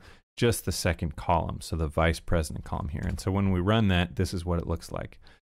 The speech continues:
We've got the names from our first list, but the vice presidents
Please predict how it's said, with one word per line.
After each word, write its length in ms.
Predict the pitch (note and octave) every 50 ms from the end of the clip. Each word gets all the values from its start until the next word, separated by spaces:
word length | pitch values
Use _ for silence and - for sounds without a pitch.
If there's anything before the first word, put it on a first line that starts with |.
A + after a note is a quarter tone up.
| _ _ _ _ -
We've 180 | A2+ G2 -
got 300 | - A2+ G#2+ G#2 G2+ - -
the 360 | F#2+ G2 G2+ F#2+ F#2 F#2 - -
names 460 | F#2 F#2 F#2+ G2 G2+ G#2+ A2+ A2+ -
from 200 | - A2+ G#2 F2+
our 120 | E2+ F2
first 400 | E2+ - - A2+ G#2+ F#2+ - -
list, 400 | G2 F#2 F2 E2 E2 - - - -
but 300 | G#2+ F#2+ G2+ F#2+ - -
the 120 | D#2+ F2+
vice 340 | F2 D#2+ - F#2 F#2+ G2+ -
presidents 640 | - - - F#2 E2+ D#2+ D#2+ D#2 D#2+ D#2+ D#2 - -